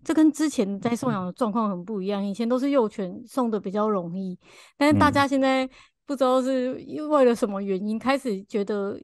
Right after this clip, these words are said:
Speaker 1: 哎，幼，幼犬送养的速度反而是很慢的，然后乖的成犬一来就会送掉，但是如果有问题的成犬，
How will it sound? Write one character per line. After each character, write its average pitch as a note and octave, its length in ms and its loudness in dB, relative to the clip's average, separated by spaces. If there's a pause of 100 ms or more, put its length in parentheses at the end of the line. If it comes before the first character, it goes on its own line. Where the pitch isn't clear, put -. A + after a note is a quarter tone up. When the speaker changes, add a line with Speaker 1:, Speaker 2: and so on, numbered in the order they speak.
Speaker 1:
哎， C#4+ 180 0 (520)
幼， D4+ 200 6
幼 C4 240 4
犬 F#3 220 -2
送 C#4 180 0
养 G3 140 -4
的 F#3+ 80 -6
速 B3+ 160 -6
度 A#3+ 160 -2
反 C#4+ 180 -2
而 F#3 80 -6
是 A#3 200 0
很 G#3 100 -2
慢 G3 360 -4
的， - 100 -16 (340)
然 A#3 100 -4
后 C4 80 2
乖 C#4+ 240 2
的 B3+ 120 4
成 A3 200 -2
犬 G3+ 160 -6
一 A3 120 -6
来 F#3+ 120 -4
就 G3 140 -4
会 G#3 100 0
送 F#3+ 280 -6
掉， G#3+ 280 -8
但 C4+ 120 2
是 C#4+ 100 4
如 B3+ 100 4
果 B3 100 4
有 G3+ 120 4
问 A#3 160 4
题 G#3+ 80 -2
的 G3+ 100 -2
成 G3+ 220 -6
犬， G3 260 -6